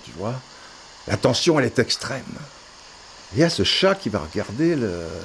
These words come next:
Putain, quelle souplesse, Bruce Lee. Pourquoi je suis pas souple comme ça, moi ? Là, il est en train de, avec ses...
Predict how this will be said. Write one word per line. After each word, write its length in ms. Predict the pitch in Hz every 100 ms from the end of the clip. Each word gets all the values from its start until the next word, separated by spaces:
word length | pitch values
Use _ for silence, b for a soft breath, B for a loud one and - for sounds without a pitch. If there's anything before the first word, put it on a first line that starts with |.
| -
Putain, 160 | - 95
quelle 180 | 80
souplesse, 480 | 64 - 95 131 123
Bruce 240 | 82 78 135
Lee. 100 | 131
Pourquoi 220 | - 311
je 60 |
suis 80 | -
pas 100 | 76
souple 320 | - 80 -
comme 180 | 67 64
ça, 160 | - 60
moi ? 80 | - - B B B B -
Là, 100 | 123
il 60 |
est 160 | 92 -
en 80 | 76
train 220 | - 123
de, 140 | 113
avec 280 | 90 78
ses... 80 | -